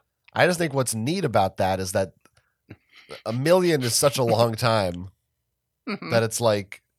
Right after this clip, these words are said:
Speaker 1: sixty-five million, that's always the right number while we're alive. You don't gotta worry about it changing. That
Speaker 2: That's
Speaker 1: stays the
Speaker 2: true.
Speaker 1: same. You know, some things it's like,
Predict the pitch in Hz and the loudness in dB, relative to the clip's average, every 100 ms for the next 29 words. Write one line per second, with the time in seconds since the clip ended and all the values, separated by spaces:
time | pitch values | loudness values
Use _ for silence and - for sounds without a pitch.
0 | _ _ _ - - 175 170 160 143 123 | _ _ _ -6 -4 -2 0 6 6 6
1 | 131 135 123 110 123 143 127 131 110 101 | 2 0 -2 0 0 4 6 4 2 -4
2 | 98 95 92 98 90 80 73 90 98 87 | -2 -4 -2 -4 -4 -8 -10 -4 -2 -2
3 | 98 92 82 78 90 - - _ _ _ | -4 -4 -6 -8 -10 -14 -20 _ _ _
4 | _ - 135 147 147 131 139 143 113 104 | _ -2 2 6 6 6 4 4 4 2
5 | 95 85 101 117 95 71 80 - _ _ | 0 -2 -4 -4 -6 -12 -16 -20 _ _
6 | _ _ _ _ _ _ _ _ _ _ | _ _ _ _ _ _ _ _ _ _
7 | _ _ _ _ _ _ _ - 117 107 | _ _ _ _ _ _ _ -2 0 2
8 | 151 135 135 156 147 98 92 _ _ - | 2 2 2 4 2 0 -6 _ _ -10
9 | 131 135 139 160 156 160 143 139 135 123 | -2 0 4 2 2 0 0 2 4 4
10 | 117 | 2